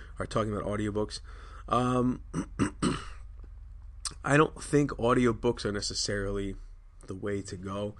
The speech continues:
and here's why. Um, audiobooks are good if you're doing laundry or, you know, working out or going for a run or stuff like that.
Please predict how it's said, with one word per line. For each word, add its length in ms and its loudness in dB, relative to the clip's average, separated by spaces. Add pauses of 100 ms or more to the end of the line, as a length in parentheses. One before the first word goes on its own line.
(500)
and 260 -4
here's 300 -2
why. 380 -2 (560)
Um, 200 2
audiobooks 560 10
are 60 6
good 340 6
if 120 -2
you're 220 0 (420)
doing 220 0
laundry 460 -2
or, 260 -4 (220)
you 100 -6
know, 100 -8
working 340 -2
out 380 0
or 320 -8 (600)
going 220 0
for 180 -2
a 20 0
run 480 6
or 160 -4
stuff 240 -4
like 160 -2
that. 220 0